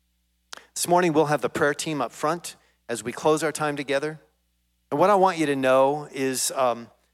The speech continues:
is that for every and any reason, prayer is, uh, a pretty solid solution. But just as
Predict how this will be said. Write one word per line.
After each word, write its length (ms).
is 180
that 420
for 240
every 440
and 260
any 360
reason, 720
prayer 340
is, 460
uh, 280
a 40
pretty 220
solid 400
solution. 600
But 240
just 360
as 640